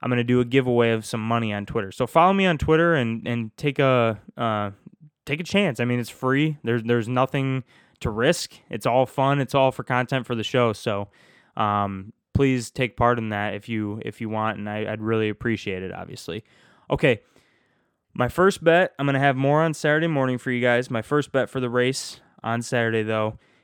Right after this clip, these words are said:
is Brad Keselowski at fifty to one. Um, Brad Keselowski, they, they didn't race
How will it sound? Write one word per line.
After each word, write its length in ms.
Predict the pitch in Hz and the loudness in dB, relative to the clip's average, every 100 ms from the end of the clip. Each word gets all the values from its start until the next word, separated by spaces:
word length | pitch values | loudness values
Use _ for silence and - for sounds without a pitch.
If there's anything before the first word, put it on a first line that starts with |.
| - | -8
is 140 | 120 | -8
Brad 500 | - 127 123 131 127 | -2 2 4 4 2
Keselowski 800 | - 131 120 110 117 - 113 113 - | -4 -4 0 0 0 -4 -6 -6 -6
at 180 | 95 | -12
fifty 600 | _ 131 117 117 117 110 - - | _ -4 -2 -2 -4 -6 -10 -10
to 300 | 120 107 101 | -4 -2 -4
one. 480 | 85 110 104 90 - _ _ _ _ _ _ _ _ _ _ - | -6 -4 -4 -6 -12 _ _ _ _ _ _ _ _ _ _ -4
Um, 540 | 120 110 107 107 104 _ _ _ _ _ _ _ - | 0 0 -2 -4 -10 _ _ _ _ _ _ _ 2
Brad 240 | 143 139 | 4 6
Keselowski, 580 | 165 135 135 135 143 123 | 4 4 4 2 -2 0
they, 140 | 143 | 0
they 200 | 135 139 | 2 0
didn't 300 | 135 160 180 | 2 2 0
race 460 | 147 147 151 - | 2 2 2 -4